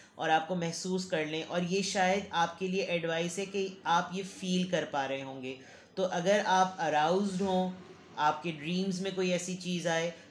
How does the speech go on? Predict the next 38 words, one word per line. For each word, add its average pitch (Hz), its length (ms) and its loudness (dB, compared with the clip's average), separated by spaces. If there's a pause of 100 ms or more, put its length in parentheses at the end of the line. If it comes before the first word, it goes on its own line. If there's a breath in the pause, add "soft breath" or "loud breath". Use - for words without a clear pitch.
तो 175 80 -4
signal 196 500 0
यही 165 360 -2
होगा 190 280 2
कि 190 140 -2
आपके 196 260 -2
person 165 380 -4
आपको 160 240 -4
बहुत 156 440 -4
strongly 156 440 -6
miss 143 300 -6
कर 139 140 -4
रहे 120 200 -8
हैं। 117 240 -14 (340 loud breath)
आपके 190 360 4
लिए 247 140 0
एडवाइस 185 640 2
physical 185 380 -2
touch 170 320 -4
की 190 160 -6
है, 202 60 2
तो 196 140 -4
मैं 180 100 -2
ये 175 200 -2
तो 180 120 -4
नहीं 170 140 -2
कहूँगी 160 260 -4
किसी 180 240 -6
को 180 100 -4
जाकर 160 300 -2
touch - 280 -6
कर 160 140 -4
लें, 151 260 -6 (320 loud breath)
नहीं, 170 400 0
but 185 140 2
you 202 120 -2
need 190 300 -2
to 208 120 0